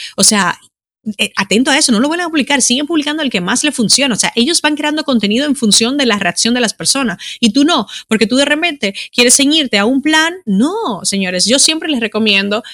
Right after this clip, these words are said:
que creen la mayor parte del contenido junto de golpe, pero tienes que ir viendo las métricas para mejorarlo casi en tiempo, eh, real, ¿vale? El contenido que diseñan siempre es para que lo compartan muchas veces, muchas personas. Lo hacen como viral.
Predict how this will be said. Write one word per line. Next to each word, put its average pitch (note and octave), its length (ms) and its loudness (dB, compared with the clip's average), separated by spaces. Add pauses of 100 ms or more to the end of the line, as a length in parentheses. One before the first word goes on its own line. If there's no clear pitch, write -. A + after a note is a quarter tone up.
(140)
que - 320 -2
creen G#3+ 300 2
la A#3+ 80 2
mayor G#3 200 2
parte G#3+ 180 0
del G#3+ 40 0
contenido G3+ 520 0
junto G#3 380 0
de E3 100 0
golpe, B3+ 420 0 (240)
pero F#3+ 160 2
tienes A#3 240 2
que - 80 -4
ir C#4 140 0
viendo A#3 280 2
las G#3+ 140 0
métricas A3+ 400 0
para G#3+ 160 0
mejorarlo F3+ 580 -2
casi G3+ 240 -2
en G#3 80 0
tiempo, G3 540 0
eh, D#3+ 500 -4
real, D#3+ 380 -4
¿vale? G3 300 -4 (640)
El C4+ 160 4
contenido D4+ 420 0
que E4 100 -4
diseñan B3 560 2
siempre C4 340 2
es C4+ 60 0
para A3 160 -2
que F#3+ 80 -2
lo F3+ 80 0
compartan F#3+ 600 0
muchas F3 600 0
veces, D3 380 -4
muchas F3 280 -2
personas. E3 280 -2
Lo G3 40 4
hacen D#4 220 0
como E4 240 -2
viral. G#3+ 400 2